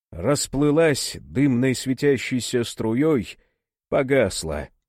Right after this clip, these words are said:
Горбатый монах не пошевелился, глядя куда-то сквозь землю, как зачарованный. Потом прошептал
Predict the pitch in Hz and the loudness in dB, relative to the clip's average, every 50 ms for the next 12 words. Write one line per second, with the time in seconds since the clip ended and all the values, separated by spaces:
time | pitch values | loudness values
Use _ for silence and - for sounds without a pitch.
0 | _ _ _ _ _ _ _ _ _ _ _ - 73 73 82 117 131 135 131 156 | _ _ _ _ _ _ _ _ _ _ _ -14 -10 -2 0 0 0 2 2 2
1 | 175 165 - 170 165 165 165 165 170 180 185 190 151 - - - - - - - | 2 2 2 2 2 2 2 2 2 2 2 2 0 -2 -4 -12 -16 -16 -12 -6
2 | 143 160 160 139 151 143 - - 147 147 147 151 156 160 160 143 113 95 - - | -2 -2 -2 0 -2 -2 -2 0 0 2 2 2 0 0 0 0 0 0 -2 -6
3 | - 92 80 78 73 69 82 110 131 135 131 120 107 120 - - 131 127 135 131 | -6 -4 -4 -6 -6 -6 -4 0 2 2 2 2 0 -2 -2 -2 0 2 2 2
4 | 123 107 - 120 117 - - - 120 131 123 110 82 76 76 90 131 151 143 127 | 2 2 0 -2 -2 -2 -4 -4 0 0 0 0 0 -4 -6 0 0 0 2 2
5 | 131 139 135 120 95 76 71 - - 135 127 98 - 92 85 85 92 120 113 - | 2 2 2 2 0 -2 -6 -6 -2 -2 -2 -2 -4 -10 -10 -6 -6 -4 -4 -4
6 | - 127 131 127 143 139 113 90 95 95 92 90 85 80 76 69 - - _ _ | -2 -2 0 2 2 2 2 2 0 0 0 -2 -4 -6 -8 -10 -12 -18 _ _
7 | _ _ _ _ _ _ _ _ - - 170 175 185 185 180 165 - - 147 139 | _ _ _ _ _ _ _ _ -4 -4 -2 0 2 2 2 2 2 0 0 0
8 | - 156 143 - - 151 151 147 139 117 92 82 | 0 -2 -4 0 2 2 4 4 4 2 0 -4